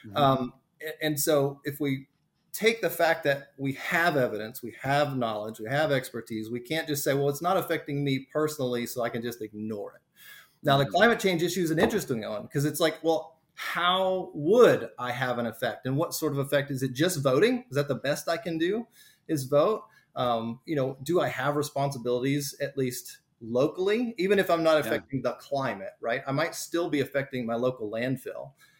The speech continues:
Speaker 2: by how much
Speaker 1: Mm-hmm.
Speaker 2: garbage I'm putting into it. I might be affecting local lakes with how much plastic gets in there. Um,
Speaker 1: Mm-hmm.
Speaker 2: and so, again, understanding the nuance, what debate's worth having? Is it worth having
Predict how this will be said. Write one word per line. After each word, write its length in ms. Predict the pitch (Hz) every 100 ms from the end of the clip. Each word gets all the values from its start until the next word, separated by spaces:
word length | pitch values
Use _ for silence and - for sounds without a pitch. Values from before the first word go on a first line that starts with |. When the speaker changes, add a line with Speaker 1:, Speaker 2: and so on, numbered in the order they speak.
| _
Speaker 2:
by 140 | - 117
how 100 | 123
much 280 | 120 113
Speaker 1:
Mm-hmm. 260 | 110 120 123
Speaker 2:
garbage 360 | 123 127 120 123
I'm 140 | 113
putting 280 | - 110 107
into 360 | 110 - 107
it. 100 | 110 127
I 40 |
might 220 | 120 135 151
be 120 | 135
affecting 480 | - 131 - 127 120
local 420 | 123 139 127 104
lakes 380 | 110 139 - -
with 160 | 120 107
how 60 |
much 160 | 123 107 _
plastic 560 | - 101 107 - 135
gets 180 | 135 135
in 140 | 127
there. 300 | 120 117 117 - - - -
Um, 200 | 123 120
Speaker 1:
Mm-hmm. 100 | 120
Speaker 2:
and 160 | 156 147
so, 300 | 180 160 - -
again, 400 | 185 190 151 139 _ _ _
understanding 520 | 202 214 185 190 175
the 40 | 151
nuance, 380 | 160 156 110
what 160 | - 170
debate's 380 | 143 147 147 -
worth 220 | 131 120
having? 340 | 127 127 104 -
Is 100 | 113
it 80 | -
worth 220 | 143 160
having 560 | 139 147 151 151 147